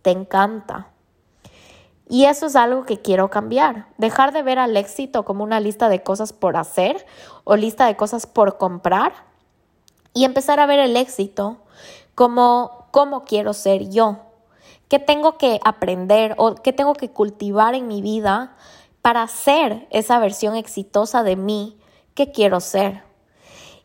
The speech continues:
Y nunca olvidarme que probablemente de aquí en cinco años esté viviendo en otro país,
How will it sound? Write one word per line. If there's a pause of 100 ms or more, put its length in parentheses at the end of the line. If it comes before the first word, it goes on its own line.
Y
nunca
olvidarme
que
probablemente
de
aquí
en
cinco
años (760)
esté
viviendo
en
otro
país,